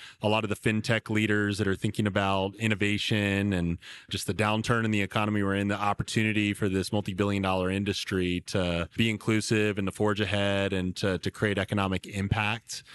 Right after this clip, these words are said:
all around the world, uh, and, and particularly here in this, uh, capital here of Atlanta.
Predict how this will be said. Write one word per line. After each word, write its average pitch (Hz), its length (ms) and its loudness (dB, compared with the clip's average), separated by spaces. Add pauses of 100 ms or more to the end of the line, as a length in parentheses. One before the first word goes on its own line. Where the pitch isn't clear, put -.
(260)
all 101 220 2
around 104 160 2
the 98 60 2
world, 101 440 2
uh, 92 480 0
and, 92 160 -2
and 90 140 -2
particularly 98 400 0
here 98 180 2
in 95 140 0
this, 92 320 -2
uh, 92 200 -2
capital 101 600 0
here 101 220 0
of 90 80 -2
Atlanta. 98 600 0